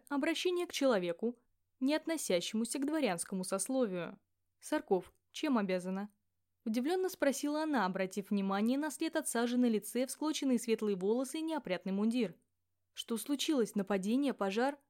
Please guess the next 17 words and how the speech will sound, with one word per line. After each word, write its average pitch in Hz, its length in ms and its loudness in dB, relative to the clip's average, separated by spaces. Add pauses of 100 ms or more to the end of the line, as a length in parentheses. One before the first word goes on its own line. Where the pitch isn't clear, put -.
(160)
Я 226 120 4
сейчас 269 400 -2
иду». 277 320 0 (380)
Развернувшись, 208 840 0
целительница 330 680 0
поспешила 277 580 -2
вглубь 247 300 0
дома, 240 480 2 (420)
но 208 140 2
мужчина 220 460 4
перехватил 262 580 2
ее 196 160 -2
за 208 160 0
локоть. 247 480 2 (640)
«Нет, 262 300 2
Нара, 185 340 -4 (160)
Кант». 214 400 -2